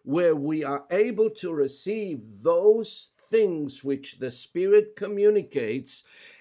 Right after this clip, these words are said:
and the first thing that it communicates is the secret wisdom, the mysteries of the kingdom of God that unlocks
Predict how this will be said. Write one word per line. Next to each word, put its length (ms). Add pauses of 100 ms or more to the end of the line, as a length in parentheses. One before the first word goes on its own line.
(120)
and 240
the 80
first 480
thing 240
that 160
it 120
communicates 920
is 240
the 100
secret 720
wisdom, 520
the 120
mysteries 800
of 300
the 100
kingdom 560
of 220
God 480 (260)
that 380
unlocks 1040